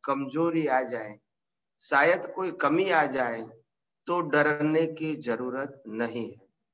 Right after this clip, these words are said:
क्योंकि हर इंसान व्यवहार सत्य से सनातन सत्य की ओर आगे बढ़ेगा, तो उसको समझने में, इसको उपयोग करने में, अनुभव करने में,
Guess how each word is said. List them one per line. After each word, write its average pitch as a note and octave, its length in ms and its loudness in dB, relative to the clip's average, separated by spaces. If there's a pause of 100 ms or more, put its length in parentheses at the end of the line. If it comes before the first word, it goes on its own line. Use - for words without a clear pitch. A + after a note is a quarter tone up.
(1300)
क्योंकि A#3+ 420 2 (1040)
हर C4 220 6
इंसान G#3 720 2 (760)
व्यवहार F3 680 4
सत्य E3 460 -2
से A3 280 -4
सनातन E3 680 0
सत्य F#3+ 360 -8
की - 320 -8
ओर C#3+ 200 2
आगे A#2 360 -2
बढ़ेगा, G2+ 520 -10 (800)
तो C4+ 140 8
उसको G#3+ 560 -4
समझने C3 600 -2
में, F#3 420 -2 (540)
इसको G#3+ 340 -2
उपयोग E3 680 0
करने A#2 340 0
में, E3+ 380 0 (420)
अनुभव F3+ 580 6
करने A2 360 -4
में, E3+ 360 0